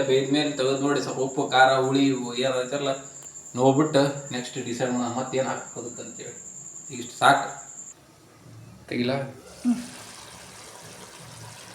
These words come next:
Speaker 1: ಆ, ನೋಡಿ ಗೈಸ್, ಈಗ ಒಂದು ಐದು ನಿಮಿಷ ಆಯ್ತು ಈಗ.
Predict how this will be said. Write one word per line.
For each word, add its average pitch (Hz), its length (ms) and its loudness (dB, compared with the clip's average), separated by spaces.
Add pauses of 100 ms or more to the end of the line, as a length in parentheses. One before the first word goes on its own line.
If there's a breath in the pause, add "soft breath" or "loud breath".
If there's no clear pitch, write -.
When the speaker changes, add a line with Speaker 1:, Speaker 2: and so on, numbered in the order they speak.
(880)
Speaker 1:
ಆ, 123 120 4
ನೋಡಿ 139 200 10
ಗೈಸ್, 143 260 6
ಈಗ 127 160 4
ಒಂದು 123 200 10
ಐದು 123 140 10
ನಿಮಿಷ 139 220 4
ಆಯ್ತು 139 240 8
ಈಗ. - 80 8